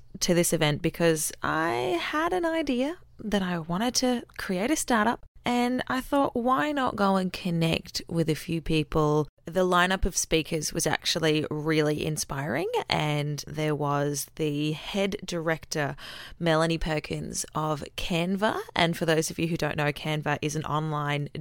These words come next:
digital graphic design tool.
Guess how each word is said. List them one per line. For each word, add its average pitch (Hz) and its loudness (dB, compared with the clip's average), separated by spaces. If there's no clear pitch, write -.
digital 147 0
graphic 160 0
design 151 2
tool. 135 0